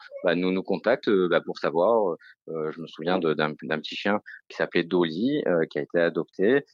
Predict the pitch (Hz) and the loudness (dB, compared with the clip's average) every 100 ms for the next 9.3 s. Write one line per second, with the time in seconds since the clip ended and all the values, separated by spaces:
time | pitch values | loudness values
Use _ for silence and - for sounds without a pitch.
0 | _ 78 76 95 113 85 82 92 82 78 | _ -6 -2 -2 -2 -4 -4 -4 -4 -2
1 | 113 87 78 78 78 95 - 95 - - | 0 0 0 -2 -6 -6 -4 -4 -6 -10
2 | - 95 95 139 151 151 127 92 87 87 | -4 0 4 4 4 4 2 2 0 -4
3 | 85 - 92 90 - - 80 65 - - | -8 -10 -4 -4 -4 -8 -6 -6 -6 -8
4 | - 139 139 107 - 82 - 76 - 73 | -2 -2 0 -4 -6 -14 -12 -10 -2 -2
5 | - 156 - - - - 76 73 107 113 | 0 -4 -6 -20 -14 -8 -8 -4 0 2
6 | 87 80 80 76 - 107 - - 78 76 | 2 2 0 -4 -2 -2 0 -4 -2 -2
7 | 69 107 101 73 73 71 76 85 101 85 | -2 0 0 0 -2 -4 -2 2 4 4
8 | 73 73 - 104 101 76 - - - - | 0 -4 -2 -2 0 -2 -4 -6 -6 -10
9 | - 143 | -2 -2